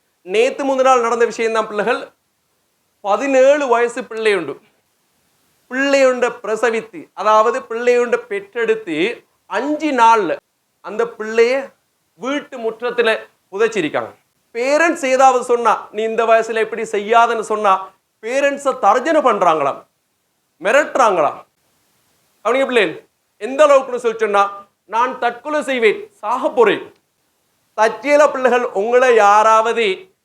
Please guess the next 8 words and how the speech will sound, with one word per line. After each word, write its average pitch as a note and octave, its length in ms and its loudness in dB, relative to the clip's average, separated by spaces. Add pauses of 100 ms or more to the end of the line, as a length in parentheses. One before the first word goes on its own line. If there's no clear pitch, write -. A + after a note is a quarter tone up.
(580)
இந்த A#3 300 -4
நிலைமைக்கு A#3 580 0
மாத்திருந்தா G3 840 2 (520)
நல்ல E3+ 240 -8
விளைக்கணும். F3+ 520 -4 (220)
அந்த F#3 200 -4 (120)
மாத்தின A3 560 2 (200)
ஆள் F#3+ 240 4